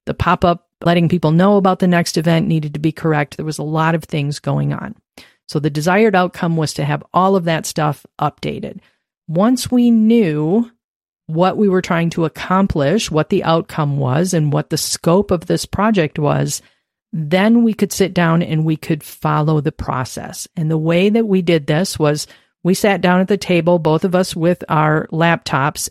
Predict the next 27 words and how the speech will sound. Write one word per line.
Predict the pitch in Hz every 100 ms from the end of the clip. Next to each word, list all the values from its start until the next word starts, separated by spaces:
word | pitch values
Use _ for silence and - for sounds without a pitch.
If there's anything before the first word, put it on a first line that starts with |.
| -
and | 151 156
we | 156 165 175 175 -
walked | 151 147 156 - - -
through | 180 160 156 156
the | 156
entire | 151 151 - 151 147 151
process. | - - 131 135 - 123 -
Rick | 156 160 -
walked | 160 151 175 -
me | 202 190
through | - 160 156 151 - _ _ _
every | - 180 202 214
single | 208 185 175 170
thing | - 165 160
that | 151
he | - 170 170
does | 160 202 190 156 151 156 - _ _ _ -
when | 151 143 160 160 170 180 -
we | 165 165
have | 147 143
an | 151 151
event, | 143 147 143 147 -
when | 143
the | 151
event | 143 147 143 -
is | 156 143 - -
over. | 165 180 143 139 165